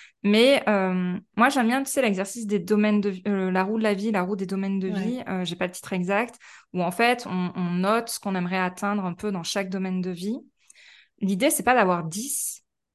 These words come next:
Speaker 1: dans tous les domaines de vie. L'aspect financier, l'aspect développement personnel, spiritualité, santé, amour, et cetera. On s'en fout d'avoir dix partout.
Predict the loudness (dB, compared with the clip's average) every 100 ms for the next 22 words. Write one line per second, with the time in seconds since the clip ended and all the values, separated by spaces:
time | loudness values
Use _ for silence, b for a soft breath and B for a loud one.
0 | -6 -4 -4 -4 0 0 2 0 0 -2
1 | -6 -10 _ -4 -4 -4 -8 -8 -6 -4
2 | 2 4 4 2 -2 -4 -6 -4 -4 -4
3 | -4 -6 -2 -2 0 0 -2 -6 -6 -6
4 | -6 -2 -2 -2 -4 -6 -2 0 0 0
5 | -2 -2 -6 -8 -4 -2 -4 B B B
6 | B B -6 -4 -2 -4 -2 2 2 0
7 | -4 -8 -6 -6 -6 -10